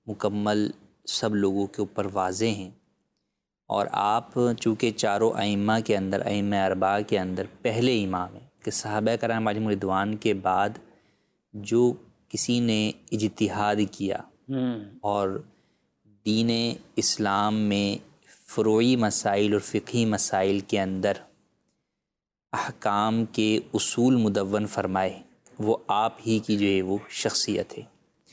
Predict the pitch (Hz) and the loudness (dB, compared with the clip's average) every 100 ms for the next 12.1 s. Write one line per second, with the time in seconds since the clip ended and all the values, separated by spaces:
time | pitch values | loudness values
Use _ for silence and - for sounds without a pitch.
0 | - _ _ _ _ _ _ _ _ 117 | -20 _ _ _ _ _ _ _ _ -2
1 | 123 123 120 110 110 113 110 107 101 107 | 2 4 4 4 4 2 2 0 -2 0
2 | 117 127 - 107 107 131 113 95 104 107 | 0 0 0 0 2 2 0 0 0 0
3 | 107 110 101 92 98 104 117 107 - 101 | 2 2 0 0 0 0 -2 -4 -4 -2
4 | 92 92 - _ _ _ _ _ 120 113 | -2 -4 -16 _ _ _ _ _ 0 2
5 | 113 - - _ _ - - - _ - | 2 -2 -10 _ _ -20 -20 -20 _ -4
6 | 107 117 - - 143 143 - - - _ | 0 0 0 2 0 0 -4 -4 -10 _
7 | _ _ _ _ _ _ _ _ _ 107 | _ _ _ _ _ _ _ _ _ -2
8 | 107 127 - - _ _ _ _ _ - | 0 0 -2 -14 _ _ _ _ _ -2
9 | 135 - 123 - 117 104 - 104 113 151 | -2 0 -2 -2 0 -2 -2 0 0 -2
10 | - - _ _ _ _ _ _ _ _ | -10 -20 _ _ _ _ _ _ _ _
11 | _ _ 107 104 - 120 113 107 98 95 | _ _ -2 -2 -2 -2 -2 -2 0 0
12 | 95 | 0